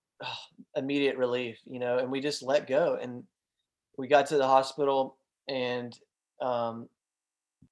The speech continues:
I mean, they gave her Pitocin and we had a baby in, like, ten minutes. <laughs> And so, uh, uh, and at that point, like, I mean,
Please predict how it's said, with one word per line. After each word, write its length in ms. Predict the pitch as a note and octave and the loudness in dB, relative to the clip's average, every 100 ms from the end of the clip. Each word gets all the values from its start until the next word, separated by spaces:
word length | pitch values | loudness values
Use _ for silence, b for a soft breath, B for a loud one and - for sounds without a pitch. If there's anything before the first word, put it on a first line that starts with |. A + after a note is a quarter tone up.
| _ | _
I 60 | C3+ | -10
mean, 220 | C3 B2+ | -6 -4
they 120 | B2 B2 | -2 0
gave 140 | C3+ | -2
her 80 | B2 | -2
Pitocin 680 | C3+ - C3 B2+ B2+ A#2 A#2 | -8 -2 -2 -2 -4 -6 -8
and 140 | A#2 _ _ _ - | -12 _ _ _ -10
we 120 | C3+ | -2
had 120 | C3 | -2
a 40 | A#2+ | 0
baby 260 | B2 A#2+ | 0 0
in, 60 | A#2 | -4
like, 140 | A#2 | -6
ten 200 | - A#2+ | -6 -8
minutes. 360 | A#2 A2+ - - _ _ _ | -6 -10 -12 -20 _ _ _
<laughs> 280 | _ _ | _ _
And 180 | - D#3+ | -4 -2
so, 320 | - E3+ D#3+ | 2 4 6
uh, 220 | D#3 C3+ - - _ _ _ _ _ _ | 6 4 2 -10 _ _ _ _ _ _
uh, 400 | C3 C3 B2+ B2+ B2 - | 4 6 8 6 4 -2
and 140 | F3 | 2
at 120 | F#3 | 4
that 280 | F3 F#3 G3+ | 8 8 6
point, 440 | F3 F3 D#3+ D#3 - _ _ | -2 0 0 -2 -8 _ _
like, 420 | D3+ C3+ B2 B2+ - - _ _ _ _ _ _ _ - | 4 4 4 -4 -18 -20 _ _ _ _ _ _ _ -4
I 60 | C3+ | -2
mean, 360 | C#3 C#3 C#3 | 0 -2 -6